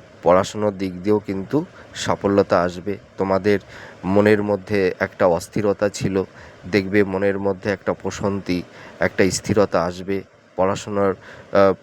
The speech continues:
প্রতি একটা অ্যাটেনশন তোমাদের মধ্যে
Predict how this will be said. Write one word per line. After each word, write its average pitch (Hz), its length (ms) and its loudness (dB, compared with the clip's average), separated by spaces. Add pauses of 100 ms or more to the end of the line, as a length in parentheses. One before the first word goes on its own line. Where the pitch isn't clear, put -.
(100)
প্রতি 98 440 -4
একটা 95 420 2
অ্যাটেনশন 98 720 -6 (260)
তোমাদের 95 400 -2
মধ্যে 92 480 -2